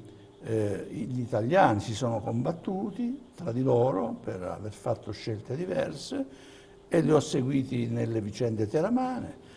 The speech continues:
Poi ho scritto l'anno scorso Tempo Nuovo, è uscito Tempo Nuovo, la storia del fascismo repubblicano, una storia anche quella non scritta,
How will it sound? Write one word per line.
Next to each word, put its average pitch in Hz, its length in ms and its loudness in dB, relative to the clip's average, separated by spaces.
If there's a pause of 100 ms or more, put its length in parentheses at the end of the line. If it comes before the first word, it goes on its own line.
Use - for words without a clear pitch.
(160)
Poi 143 180 8
ho 123 60 8
scritto 123 400 0
l'anno 117 240 2
scorso 113 480 0
Tempo 120 380 0
Nuovo, 214 340 2
è 110 80 0
uscito 120 400 -4
Tempo 139 320 -4
Nuovo, - 400 0 (280)
la 143 120 6
storia 156 320 6
del 135 140 2
fascismo 117 560 -4
repubblicano, 170 880 -2 (300)
una 147 180 4
storia 135 320 4
anche 123 200 2
quella 120 340 4
non 156 200 2
scritta, 110 560 -6